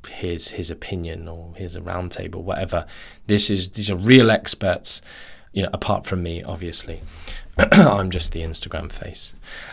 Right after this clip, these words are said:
Uh, but yeah, on really important topics.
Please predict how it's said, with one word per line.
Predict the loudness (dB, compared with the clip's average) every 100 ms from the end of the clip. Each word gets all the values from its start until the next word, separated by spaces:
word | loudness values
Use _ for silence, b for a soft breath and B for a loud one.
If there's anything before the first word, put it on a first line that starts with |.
| B 6
Uh, | 8 10 8 2 -2
but | 2 6
yeah, | 8 8 8
on | 4 4 4
really | 6 10 10 10 6 2 -4
important | -2 -2 -2 -2 -2 -2
topics. | 2 2 2 0 -6